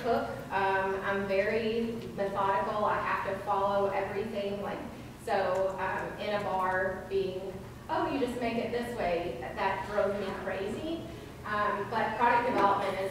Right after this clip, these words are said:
actually a lot more than just recipes. Um, we make products all over the world, my group does. So there's three product developers in Brown-Forman, and we're responsible for all of the new products that come out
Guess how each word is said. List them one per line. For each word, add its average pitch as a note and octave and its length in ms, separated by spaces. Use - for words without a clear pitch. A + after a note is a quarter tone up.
actually G#3+ 760
a G3 80
lot G3+ 320
more G3 360
than E3+ 300
just - 280
recipes. G3 800
Um, - 440
we A3 280
make G#3 280
products - 420
all G3 160
over - 220
the D4+ 120
world, G3 440
my F3+ 140
group - 280
does. - 300
So F#3 120
there's F#3 200
three G#3+ 220
product G#3 340
developers F#3+ 640
in G3 180
Brown-Forman, F#3+ 640
and G3 120
we're F3 180
responsible F#3+ 840
for F#3+ 360
all A#3 220
of A#3+ 120
the A#3+ 80
new A#3 200
products - 500
that - 280
come G3+ 160
out G3 380